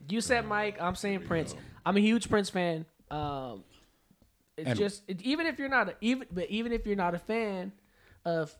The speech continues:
Speaker 1: you know, maybe his music or his singing, Prince is, is often regarded of as one of the greatest musicians of all time.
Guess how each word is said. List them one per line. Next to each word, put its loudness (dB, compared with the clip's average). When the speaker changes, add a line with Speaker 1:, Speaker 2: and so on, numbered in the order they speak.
Speaker 1:
you -6
know, -2
maybe -2
his 0
music 0
or -2
his -6
singing, -4
Prince 0
is, -2
is -4
often 0
regarded -2
of -4
as -6
one 0
of -2
the -6
greatest -2
musicians -4
of -8
all -4
time. -12